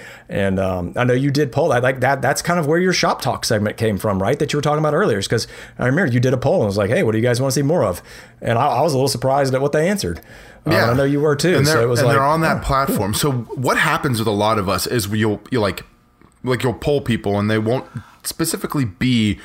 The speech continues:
Speaker 2: where you're polling them for. So if I ask my Instagram audience, you know, "What do you wanna see more of?" And they say, you know, the tool reviews, well,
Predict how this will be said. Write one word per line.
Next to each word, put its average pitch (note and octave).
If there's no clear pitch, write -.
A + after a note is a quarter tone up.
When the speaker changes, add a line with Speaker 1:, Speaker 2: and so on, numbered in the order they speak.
Speaker 2:
where B2
you're G#2
polling A#2+
them F#2+
for. G2
So B2
if -
I E3+
ask C3
my G2+
Instagram A2
audience, G2
you G2
know, F#2
"What B2
do E3
you D#3+
wanna C3
see B2+
more C3
of?" F2+
And A#2+
they B2+
say, A#2
you G#2
know, F2+
the F2
tool G3
reviews, G#2
well, D3+